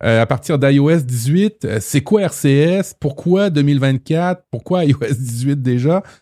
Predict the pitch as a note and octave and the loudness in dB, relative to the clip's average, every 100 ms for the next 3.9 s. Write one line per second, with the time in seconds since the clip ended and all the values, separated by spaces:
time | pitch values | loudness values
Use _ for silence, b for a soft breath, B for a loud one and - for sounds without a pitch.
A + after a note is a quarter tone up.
0 | _ - A2+ A#2 E3+ F3 C#3 B2+ A2+ G2+ | _ -4 -2 2 2 4 4 4 2 0
1 | G#2 A2+ A2 G#2+ G2+ F#2 F2 - - A2 | -2 0 0 -4 -6 -8 -10 -14 -16 -18
2 | F#2 - - G#2+ - A#2 A#2+ C3+ C3 C3 | -20 -18 -12 -10 -2 0 2 2 2 2
3 | C#3+ C3 A#2+ A#2+ B2+ F3 F3 C3+ B2+ | 2 2 2 2 2 0 2 0 0